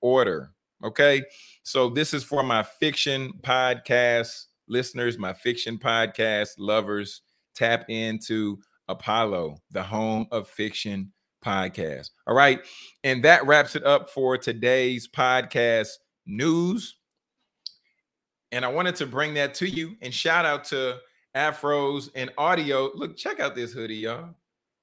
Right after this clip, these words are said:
This is a pretty dope hoodie. Just got this in the mail.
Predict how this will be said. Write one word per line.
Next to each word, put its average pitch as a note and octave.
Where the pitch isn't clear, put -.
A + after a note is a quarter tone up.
This D4+
is -
a C#3
pretty C3
dope G#2+
hoodie. A2
Just D#3
got D#3+
this D3+
in C#3+
the B2
mail. C#3